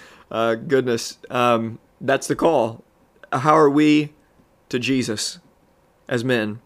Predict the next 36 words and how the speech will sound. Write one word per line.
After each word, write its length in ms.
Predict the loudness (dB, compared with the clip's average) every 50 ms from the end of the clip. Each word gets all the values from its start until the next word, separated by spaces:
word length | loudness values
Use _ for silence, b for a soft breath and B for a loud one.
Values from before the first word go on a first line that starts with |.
| _ _ _ _ _ _ _ _ _ _ _ _ _ -6
And 100 | -4 -2
how 200 | 0 2 2 2
is 100 | 0 0
God 480 | 0 2 2 4 4 2 2 0 -4 -10 _ _ _ _ _ _ _ _
to 160 | -12 -8 -6 -4
us? 380 | -4 -4 -6 -8 -10 -12 -14 -18 _ _ _ -10 -4
God 180 | -4 -2 -2
is 100 | -2 -4
so 280 | -4 -2 -2 0 -2 -2
gracious 560 | -2 -2 0 2 2 2 2 0 -4 -6 -4
to 140 | -6 -4 -4
us. 340 | -4 -6 -6 -10 -12 -16 b b b b b b b b b b -2
When 160 | 0 2 4
our 120 | 4 4
wives, 540 | 2 2 2 4 2 2 0 -2 -6 -10 -10 _ -6
um, 200 | -4 -4 -4 -4
when 80 | -2
we're 220 | -2 -2 -2 -4 -8 -16 -20
fighting 480 | -6 -2 0 2 2 2 0 0 -2 -2
or 80 | 0
arguing 400 | 0 0 0 0 -2 -4 -4 -4
or 60 | -4
whatever, 420 | -2 -2 0 -2 0 0 0 -2 -2
and 420 | -2 -4 -4 -4 -4 -6 -8 -10 -12
we're 160 | -6 -6 -6 -4
frustrated 540 | -4 -4 -4 -4 -4 -2 -2 0 0 0
with 80 | 0 0
our 100 | 0 2
wives, 400 | 2 0 2 0 0 -2 -4 b b b b b b b b b b -20 -20 -20 -12
she's 300 | -6 -4 -2 -2 -2 0
given 300 | 2 2 2 2 0 0
you 100 | 2 2
a 80 | 2 2
wonderful 400 | 0 -2 -2 -2 -2 -4 -4 -6
case 300 | -4 -4 -4 -4 -4 -4
study 360 | -4 -4 -2 -2 -2 -4